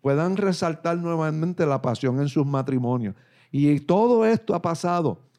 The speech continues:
porque hay un juego de palabras. Por eso nosotros le hemos dicho, tenga cuidado con ese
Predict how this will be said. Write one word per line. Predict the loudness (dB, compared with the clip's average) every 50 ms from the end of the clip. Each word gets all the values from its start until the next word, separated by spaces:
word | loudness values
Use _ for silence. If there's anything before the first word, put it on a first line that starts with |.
| _ _ -4
porque | -2 -2 -2 0 0
hay | 2 2 4
un | 4 4 2 2
juego | 2 2 4 4 2 2
de | 2 2 0
palabras. | 0 0 0 0 0 0 0 0 -2 -4 -6 -10 _ _ _ _ _ _ _ _ _ _ _
Por | -2 0 2
eso | 2 2 2 2
nosotros | 2 2 2 2 0 0 0
le | 0 0
hemos | 0 0 -2 -4 -2
dicho, | -2 -2 -2 -2 -2 -4 -4
tenga | -2 0 -2 0 2 0 0 2
cuidado | 2 2 2 2 2 2 2 2 2 0 0
con | 0 -2 -2 0
ese | -2 -2 0 0 0 0 0